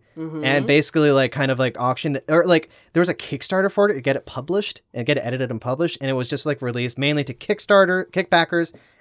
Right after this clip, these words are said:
Speaker 2: and then, like, kind of has, like, a small release and whatnot, and, like, apparently Blumhouse bought up the rights. The title of that book, by the way,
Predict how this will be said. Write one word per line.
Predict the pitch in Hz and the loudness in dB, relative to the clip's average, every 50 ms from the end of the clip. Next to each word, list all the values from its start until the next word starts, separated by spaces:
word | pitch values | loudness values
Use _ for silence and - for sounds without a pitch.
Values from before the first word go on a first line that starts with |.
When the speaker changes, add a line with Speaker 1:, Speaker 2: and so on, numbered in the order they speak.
| _ | _
Speaker 2:
and | - 139 135 | -4 -2 0
then, | 143 143 147 | 0 0 0
like, | 143 135 127 | 0 -2 -2
kind | - 143 139 | -2 -2 -2
of | 135 127 | -2 -2
has, | 143 131 127 | -2 -2 -2
like, | 131 127 117 | -2 -2 -4
a | 113 | -4
small | - - 123 120 123 120 | -6 -4 -2 0 0 0
release | 117 117 113 107 - | -2 -2 -4 -6 -6
and | 107 101 | -8 -6
whatnot, | 117 139 - 151 147 135 135 139 139 - _ _ _ _ _ _ _ - | -4 -4 -4 -2 -2 -2 -2 -2 -4 -6 _ _ _ _ _ _ _ -4
and, | 131 147 151 | -2 0 2
like, | 151 147 147 - | 2 2 2 0
apparently | 127 156 147 147 143 139 | 0 -2 0 0 0 -2
Blumhouse | - 127 127 131 139 135 131 - 107 | -2 -2 -2 -2 -2 -4 -4 -6 -4
bought | 101 117 120 131 | -2 0 0 0
up | 127 | 0
the | - 120 | -2 2
rights. | 117 160 147 110 - - - - - - _ _ - | 4 4 4 4 2 -4 -14 -18 -20 -20 _ _ -4
The | - 160 | -4 -4
title | - - - - 240 254 240 240 233 226 | -4 -2 2 4 6 6 6 6 6 6
of | 220 185 | 6 6
that | 214 202 202 175 - | 6 6 6 4 4
book, | 208 247 262 - | 2 2 4 4
by | 196 156 139 | 4 4 4
the | 131 | 4
way, | 120 117 113 113 120 123 | 2 0 0 0 -2 -4